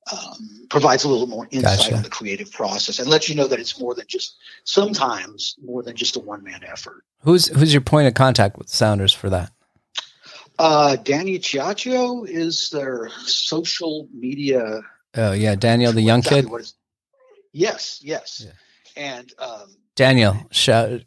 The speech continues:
Speaker 2: come look me up, man. I got something for you.
Speaker 1: <laughs> Yeah, he's, uh, the, and the whole team really are just like a, they're like a font of creative inspiration. It's very, um, easy. They're very easy to talk to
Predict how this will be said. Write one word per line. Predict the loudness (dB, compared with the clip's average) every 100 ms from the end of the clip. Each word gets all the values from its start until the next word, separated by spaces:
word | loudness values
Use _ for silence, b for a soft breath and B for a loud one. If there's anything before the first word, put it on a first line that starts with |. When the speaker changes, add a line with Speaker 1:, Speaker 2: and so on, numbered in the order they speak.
| _
Speaker 2:
come | 0 4 6
look | 4
me | 6
up, | 6 6
man. | 2 0 -2 _ _ _ _ _
I |
got | 0 2
something | 2 2
for | 2 2
you. | 0 -8
Speaker 1:
<laughs> | _ _ B B B B B 0
Yeah, | 0 0 -4 -18 B B B
he's, | -4 -2 -2 -6 2
uh, | 4 4 0 -6
the, | -10 -4 0
and | 2 0 0
the | 2
whole | 4 2
team | 0 -4 -4
really | -6 -6
are | -6 -8
just | -8 -6
like | -8 -8
a, | -10 -10 _ _ _ _ _ _ _ _ _
they're | 0
like | 0 0 -4
a |
font | 0 0 0 -4
of |
creative | -4 -4 -2 -4
inspiration. | -4 -4 -4 -2 0 -2
It's | -6 -8 -10 -8 -12 -12 -16 -8
very, | 2 4 4 2 2
um, | -2 -4 -10
easy. | -8 -4 -4 -2 -4
They're | -2
very | 2 2
easy | 2 -2
to | -4
talk | 0 0 0 -2
to | 2 4 2 -4